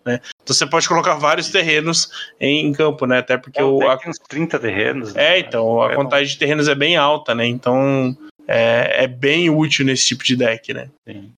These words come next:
Speaker 2: Eu tava olhando aqui outros decks, né, desse top oito, na verdade, do top doze aqui do, desse Modern Challenge. Só esse, por enquanto, tá, ele, só o Amulet Titan tá usando uma carta no main deck da nova coleção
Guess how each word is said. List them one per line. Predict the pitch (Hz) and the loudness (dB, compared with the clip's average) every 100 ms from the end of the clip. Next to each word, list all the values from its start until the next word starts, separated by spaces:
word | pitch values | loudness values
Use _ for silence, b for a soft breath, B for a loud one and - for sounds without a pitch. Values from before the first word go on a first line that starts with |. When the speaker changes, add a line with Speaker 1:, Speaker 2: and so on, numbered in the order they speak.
| - | -4
Speaker 2:
Eu | 113 113 | -2 -2
tava | 135 131 | -2 -2
olhando | 175 190 143 | 0 0 0
aqui | - 143 | -4 -6
outros | - 135 160 139 113 | -2 0 0 -2 -4
decks, | - 110 123 - 113 | -2 -2 -2 -6 -6
né, | 113 | -6
desse | 107 - - 107 | -6 -8 -6 -4
top | - - 104 - - 104 104 | -6 -2 -2 -2 -12 -10 -6
oito, | 107 110 - | -2 -2 -4
na | 107 | -12
verdade, | 101 101 110 | -10 -4 -4
do | 107 | -4
top | - 110 117 101 | -6 -6 -6 -10
doze | 98 104 107 101 101 | -6 -2 -2 -2 -8
aqui | - 107 | -10 -14
do, | 98 104 101 98 92 90 _ _ _ | -10 -8 -6 -8 -10 -14 _ _ _
desse | 113 - | -6 -2
Modern | 113 110 107 107 | 0 -2 -4 -6
Challenge. | - 127 127 107 101 - - | -2 -2 -4 -10 -14 -20 -14
Só | - 170 | -4 0
esse, | 175 120 - | 0 -2 -4
por | - 127 | -6 -2
enquanto, | 120 120 113 104 104 | -2 -2 -4 -4 -6
tá, | 117 | -6
ele, | 107 101 | -4 -8
só | - 143 | -4 -2
o | |
Amulet | 175 175 160 | -2 -2 -4
Titan | - - 110 - 113 | -6 -4 -4 -4 -6
tá | 123 | -4
usando | 117 113 113 | -4 -4 -4
uma | 110 110 | -4 -4
carta | 110 - 110 | -4 -6 -8
no | 110 | -10
main | 110 104 | -12 -12
deck | - 104 - | -12 -12 -12
da | 104 107 | -10 -8
nova | 107 101 107 | -8 -10 -8
coleção | 110 110 - - 92 | -6 -6 -6 -10 -12